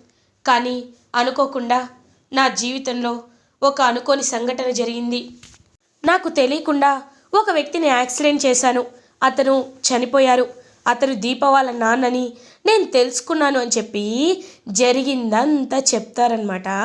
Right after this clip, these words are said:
కార్తీక్ అయితే శ్రీధర్కి. శ్రీధర్ వింటూ ఉంటాడు.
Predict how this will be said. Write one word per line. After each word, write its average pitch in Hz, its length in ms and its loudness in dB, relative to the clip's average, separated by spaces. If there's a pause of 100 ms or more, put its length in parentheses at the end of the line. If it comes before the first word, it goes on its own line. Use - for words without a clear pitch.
(240)
కార్తీక్ 226 560 0
అయితే 202 600 -2 (280)
శ్రీధర్కి. 277 840 0 (200)
శ్రీధర్ 415 380 2
వింటూ 285 320 0
ఉంటాడు. 269 640 2